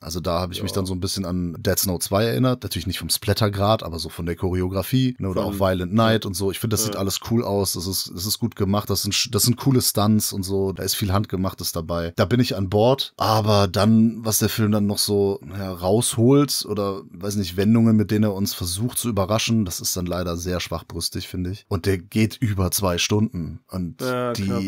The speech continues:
Speaker 1: hält er halt nicht. Also der, der
Speaker 2: Ja.
Speaker 1: hält die Spannung nicht über zwei Stunden.
Speaker 2: Ja.
Speaker 1: Das ist leider sehr schade, weil die Beteiligten an sich machen nichts falsch. Es liegt wirklich an der Geschichte. Das Drehbuch ist halt echt schwach.
Speaker 2: Ja, ich muss auch sagen, ich hatte keine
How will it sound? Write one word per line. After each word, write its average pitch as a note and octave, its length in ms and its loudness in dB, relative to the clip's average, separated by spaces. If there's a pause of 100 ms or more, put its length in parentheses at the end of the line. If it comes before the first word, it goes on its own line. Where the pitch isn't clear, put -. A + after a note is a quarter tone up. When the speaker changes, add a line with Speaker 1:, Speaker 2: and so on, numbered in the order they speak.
Speaker 1:
hält A2+ 300 0
er G2 120 2
halt F2+ 160 -2
nicht. - 400 -8
Also F2 160 -4
der, F#2 180 0
der F#2+ 80 2
Speaker 2:
Ja. - 60 2
Speaker 1:
hält A#2+ 120 0
die A2 40 0
Spannung A2 360 2
nicht F2 160 -4
über D#2+ 160 -6
zwei D2+ 220 -6
Stunden. E2 280 -6
Speaker 2:
Ja. B2 160 -4
Speaker 1:
Das G2 200 -10
ist - 200 -4
leider G#2 340 4
sehr F#2 160 -2
schade, F#2+ 440 -2
weil F2 240 0
die E2 320 -8
Beteiligten C3+ 640 -2
an A2+ 120 0
sich C3 260 -4
machen A#2+ 180 0
nichts G#2 180 -4
falsch. B2+ 280 0
Es A2+ 140 -8
liegt A2+ 180 -6
wirklich B2 220 -4
an A2+ 60 -2
der A2 100 -2
Geschichte. B2 560 -2
Das - 160 -8
Drehbuch B2+ 300 -2
ist - 120 -6
halt D#2+ 120 -6
echt - 160 -10
schwach. - 260 -8
Speaker 2:
Ja, D3 240 2
ich D3+ 100 -4
muss F3+ 140 0
auch F3+ 100 0
sagen, E3+ 400 -2
ich D#3 220 -10
hatte E3+ 840 -2
keine D#3+ 960 -2